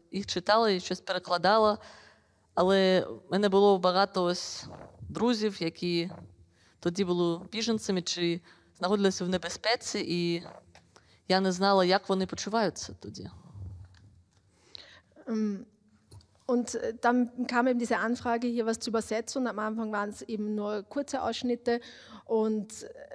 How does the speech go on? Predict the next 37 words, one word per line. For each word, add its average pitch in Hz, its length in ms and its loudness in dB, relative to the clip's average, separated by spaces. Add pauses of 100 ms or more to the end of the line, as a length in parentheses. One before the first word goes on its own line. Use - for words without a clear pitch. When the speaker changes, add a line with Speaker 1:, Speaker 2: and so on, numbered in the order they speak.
(140)
Speaker 2:
das - 180 -8
war 202 80 4
aber 208 140 4
auch 214 60 0
eine 220 160 2
Zeit, 214 320 -2
in 220 140 -2
der, 202 300 2
glaub 196 300 -2
ich, 214 120 -8
ja 208 260 0
kaum 208 340 -2
jemand, 202 760 -4
äh, 208 140 -2 (420)
hat 202 180 -2
arbeiten 226 500 4
können 226 440 2
oder 208 200 0
wirklich 220 300 -2
produktiv 214 560 0
sein 202 360 0
können. 233 640 2 (460)
Und 220 460 -2
das 214 120 -4
waren 208 160 2
dann 214 100 2
so 220 100 -2
meine 208 200 0
ersten, 214 720 0
äh, 202 200 -4 (1160)
quasi 220 300 2
Schritte 277 360 -2
wieder, 247 220 2
da 226 360 2
etwas 220 300 -4
zu 247 100 -4
übersetzen. 226 720 0